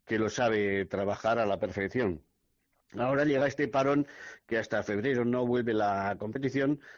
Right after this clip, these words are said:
pero hay que tener en cuenta también que, como antes apuntabas, Ander Torrico, eh, ya venía, eh, entrenando con el resto de sus compañeros y va a ser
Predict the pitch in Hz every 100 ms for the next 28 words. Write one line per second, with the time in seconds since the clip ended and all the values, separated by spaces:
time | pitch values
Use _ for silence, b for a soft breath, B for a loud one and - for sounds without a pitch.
0 | B - 139 147 143 135 147 135 135 135
1 | 123 127 127 135 120 117 127 131 127 123
2 | 127 123 110 101 104 101 117 131 131 120
3 | 110 104 120 120 - - 120 131 123 -
4 | 123 123 131 101 117 B B B - 104
5 | 104 101 101 117 131 123 123 120 113 107
6 | 95 95 - 104 104 101 101 101 104 113
7 | 123 127 104 104 98 95 95 92 110 123
8 | 113 104 98 92 135 135 120 117 113 B
9 | B B - 110 120 113 139